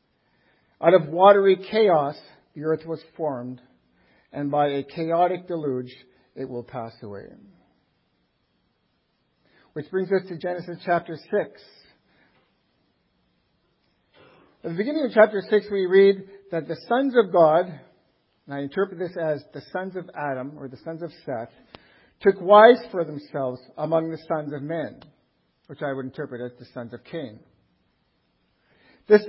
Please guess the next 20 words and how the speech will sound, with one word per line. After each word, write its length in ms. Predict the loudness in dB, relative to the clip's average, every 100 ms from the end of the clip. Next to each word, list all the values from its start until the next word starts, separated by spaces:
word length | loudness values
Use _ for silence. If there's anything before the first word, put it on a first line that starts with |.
| -12 0
this 220 | 2 2 0
language 380 | -2 -2 -6
is 140 | -10 -8
often 560 | -4 -2 -4 -6 -8 -10 _ _ -2
pictured 320 | -2 0 -4
in, 320 | -4 -8 -10 -10 -12
in 120 | -10
the 60 | -4
Bible 480 | 0 0 0 -8 -12 -20 _ -6
as 220 | -4 -4 0
God's 380 | 2 4 2 -6 -10
elect 380 | -4 -2 -4 -6
people 500 | -14 -10 -8 -8 -12 _ _ _ _ _ _ _ _ _ _ _ _ _ _
committing 420 | -10 -6 -4 -6 -6
adultery 560 | -2 0 0 -6 -14
against 300 | -12 -12 -14
him, 240 | -20 -20 _ _ _ _ _ -20
or 80 | -16
committing 440 | -6 -2 -2 -4
idolatry. 720 | -6 -6 -6 -6 -10 -16